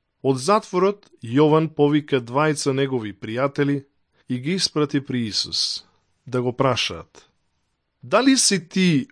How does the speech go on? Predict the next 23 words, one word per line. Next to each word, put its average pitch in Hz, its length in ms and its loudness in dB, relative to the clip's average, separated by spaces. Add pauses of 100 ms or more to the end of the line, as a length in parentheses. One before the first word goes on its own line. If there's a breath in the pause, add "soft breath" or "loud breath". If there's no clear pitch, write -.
од 135 200 4
Бога 139 400 2
дојдениот 139 720 0 (600)
или 180 200 -4
да 143 160 2
бараме 190 500 2
друг?“ 160 480 0 (800)
Исус 196 440 -6 (140)
им 165 140 -2
одговори: 123 580 2 (840)
„Вие 247 320 0
ги 185 200 -2
видовте 190 440 2
чудата 180 640 -2 (220)
кои 160 220 2
ги 151 180 -4
правам. 90 340 -2 (880)
Одете 175 520 4 (260)
и 160 120 -2
кажете 214 580 2
му 202 160 2
на 165 120 4
Јован 151 540 4